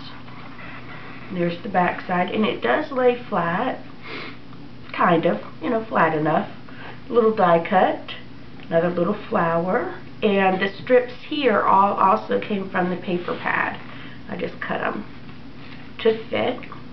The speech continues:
the little flap. Slide that back in there. Here's another one. I love the striped paper, and a lot of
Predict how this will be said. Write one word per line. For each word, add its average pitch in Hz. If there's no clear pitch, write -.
the 107
little 196
flap. 180
Slide 180
that -
back -
in 175
there. 180
Here's 202
another 202
one. 208
I -
love 226
the 214
striped -
paper, 180
and 180
a 202
lot 220
of -